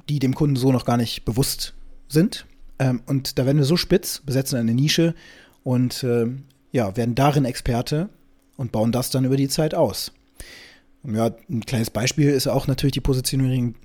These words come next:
P-, Positionierung dieses Podcasts und meines Coachings, nämlich für verheiratete Unternehmer mit Kindern und Mitarbeitern und einem Hund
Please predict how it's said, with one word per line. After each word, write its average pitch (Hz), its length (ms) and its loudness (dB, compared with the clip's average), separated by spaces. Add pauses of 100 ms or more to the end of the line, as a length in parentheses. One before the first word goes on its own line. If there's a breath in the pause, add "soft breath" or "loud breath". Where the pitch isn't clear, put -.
(120)
P-, - 100 -4
Positionierung 131 680 2
dieses 117 200 0
Podcasts - 800 0 (360 loud breath)
und 120 100 -2
meines 110 220 0
Coachings, 196 640 2
nämlich 123 280 0
für 120 200 -2
verheiratete 147 680 0
Unternehmer 143 520 2
mit 123 160 -2
Kindern 113 460 0 (100)
und 113 100 -4
Mitarbeitern 113 600 -2 (640 loud breath)
und 107 180 -2
einem 95 140 -2
Hund 110 340 0